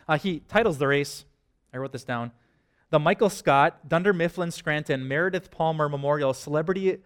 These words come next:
Rabies Awareness Pro-Am Fun Run Race for the Cure. <laughs> And Michael really wants to win, and he knows nothing about running, but he's heard this rumor that the best runners carbo load, and so he does. Uh, he has his right-hand man, Dwight, get him a, a massive box of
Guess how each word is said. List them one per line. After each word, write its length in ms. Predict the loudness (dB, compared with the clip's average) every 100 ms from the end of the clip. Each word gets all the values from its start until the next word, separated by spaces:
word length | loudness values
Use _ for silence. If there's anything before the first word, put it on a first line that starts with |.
| _
Rabies 440 | 0 0 0 -2
Awareness 460 | -2 -2 -2 -2 -6
Pro-Am 500 | -2 0 2 2 -2
Fun 300 | -2 -2 0
Run 180 | 0 0
Race 240 | 0 -2
for 120 | -4
the 60 | -10
Cure. 400 | -6 -4 -2 -4 -4
<laughs> 40 | -6 -6 -4 -6 -4 -6 -6 -10 -10 -14 _ _ -6 -4 -2 -2 -2
And 280 | -2 0 4
Michael 240 | 4 6 6
really 200 | 6 6
wants 220 | 4 4
to 100 | 2
win, 280 | 4 4 2 -4 -8 -2
and 100 | 2
he 60 |
knows 160 | 2 4
nothing 280 | 4 4 4
about 220 | 6 6
running, 240 | 6 4
but 80 | 2
he's 140 | 2 4
heard 160 | 2
this 160 | 2 -2
rumor 320 | -2 2 4
that 160 | 4 2
the 60 |
best 360 | 0 0 0 0
runners 340 | 0 0 -2
carbo 420 | 2 6 6 6
load, 340 | 2 2 -2 -8 _ _ _ 0
and 280 | 2 2 -2
so 140 | 0
he 140 | 4
does. 340 | 6 6 4 -10 _ _ _ _ _ -4
Uh, 160 | -2
he 100 | 2
has 160 | 2 2
his 100 | 2
right-hand 340 | 4 4 2
man, 200 | 0 -2
Dwight, 360 | 2 4 4 2
get 120 | -2
him 100 | 0
a, 140 | 0 -2
a 80 | -6
massive 500 | 0 2 2 2 2
box 300 | 4 4 2
of 80 | -6